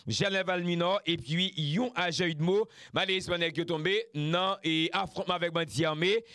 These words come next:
mais n'a dit clairement que, messieurs, plusieurs présumés bandits tombés, bon, mal dit présumés bandits, plusieurs bandits tombés, mais nous avons plusieurs détails avec conseil ici, avec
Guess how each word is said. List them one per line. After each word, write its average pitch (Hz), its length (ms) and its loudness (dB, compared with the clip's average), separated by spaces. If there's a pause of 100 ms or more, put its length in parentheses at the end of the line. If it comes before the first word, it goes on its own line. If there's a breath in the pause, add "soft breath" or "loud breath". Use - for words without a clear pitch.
(160 loud breath)
mais 190 200 -2
n'a 175 140 0
dit 165 180 -8
clairement 165 380 0
que, 190 280 0
messieurs, 170 440 0 (100)
plusieurs 127 520 -2
présumés 196 360 0
bandits 175 240 -2
tombés, 180 380 0 (240 loud breath)
bon, 131 80 -2
mal 220 200 0
dit 151 140 -8
présumés 151 320 -2
bandits, 151 340 -2
plusieurs 147 360 -2
bandits 180 180 -2
tombés, 185 380 2 (320 loud breath)
mais 185 80 0
nous 214 80 -2
avons 220 180 -2
plusieurs 196 260 -2
détails 180 220 0
avec 170 120 0
conseil 180 360 0
ici, 143 260 -2
avec 165 220 0